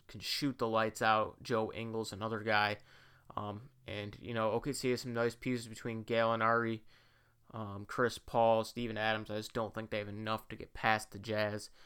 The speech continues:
Nuggets Rockets is an interesting series. I think the Nuggets win in seven games. I just don't believe in James Harden, Russell Westbrook in the playoffs. Um, if Russell Westbrook can't shoot threes, then I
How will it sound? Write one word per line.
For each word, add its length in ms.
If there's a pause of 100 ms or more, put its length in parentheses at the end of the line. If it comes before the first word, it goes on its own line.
(380)
Nuggets 360
Rockets 540
is 100
an 60
interesting 280
series. 400
I 60
think 220
the 80
Nuggets 520
win 240
in 140
seven 440
games. 540 (440)
I 80
just 280
don't 240
believe 340
in 100
James 320
Harden, 340
Russell 300
Westbrook 380
in 100
the 60
playoffs. 600 (520)
Um, 440 (120)
if 240
Russell 300
Westbrook 460
can't 340
shoot 260 (100)
threes, 480
then 220
I 120